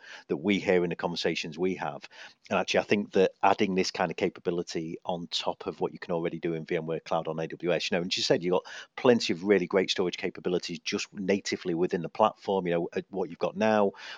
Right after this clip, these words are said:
what you're adding later with these kind of, um, you know, E-, E B S type capabilities, but adding this third party thing in as well just kind of rounds out that, that kind of whole infrastructure play, doesn't it? To say,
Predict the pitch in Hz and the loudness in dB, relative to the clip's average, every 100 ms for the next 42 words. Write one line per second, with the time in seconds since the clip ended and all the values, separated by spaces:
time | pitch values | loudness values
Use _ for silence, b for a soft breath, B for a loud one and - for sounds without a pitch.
0 | B 92 95 92 92 90 87 95 - 92 | B 0 4 4 6 4 4 4 2 -2
1 | 87 87 85 - 85 87 80 - 80 78 | 0 0 -4 -4 -4 -2 -4 -2 -4 -2
2 | 76 76 - 85 78 - 101 107 101 95 | -6 -8 -10 -10 -10 -12 -12 -10 -4 -2
3 | 90 - - 90 - 104 90 - 95 92 | -2 -2 -4 -4 -2 -2 -4 -2 -2 -2
4 | - 92 - B B B 98 104 110 101 | 0 -2 -2 B B B 4 6 6 4
5 | 95 - 95 90 98 92 - - 87 82 | 0 2 4 4 2 0 0 -6 -6 -4
6 | 85 80 87 82 - - - 104 90 80 | -6 -4 -4 -4 -8 -8 -4 -2 -4 -2
7 | 98 98 98 87 95 90 85 - 87 82 | 2 4 2 2 2 2 2 0 -2 -2
8 | - B B B - - - 90 - 98 | -4 B B B 0 2 2 2 4 6
9 | 92 92 - - - - - - 92 80 | 6 2 -2 -6 -8 -8 -6 2 2 2
10 | 87 90 85 78 90 - 85 82 | -2 -4 -4 -4 -2 0 0 -2